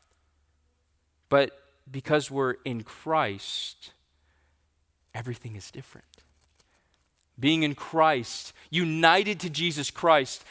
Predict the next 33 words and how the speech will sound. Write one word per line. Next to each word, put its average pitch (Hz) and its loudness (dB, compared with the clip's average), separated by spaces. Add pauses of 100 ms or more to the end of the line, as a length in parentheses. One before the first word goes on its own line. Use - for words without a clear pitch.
(140)
ought 185 8
to 180 -6
be 170 2
one 160 2
of 160 0
the 151 4
most 139 -2
precious - 2
things 170 -4
to - -10
you, 143 -6 (220)
because 196 6
it 180 4
is, 165 0 (140)
it 185 6
is - 0
through 214 -2
being 208 0
united 180 4
to 165 0
him 160 2 (200)
that 185 10
you 208 2
receive 190 2 (140)
life. 175 4 (720)
If 139 -6
anyone 147 2
is 131 -2
in 131 -2
Christ, 151 -2
he 131 -6
is 120 -6
a 110 -8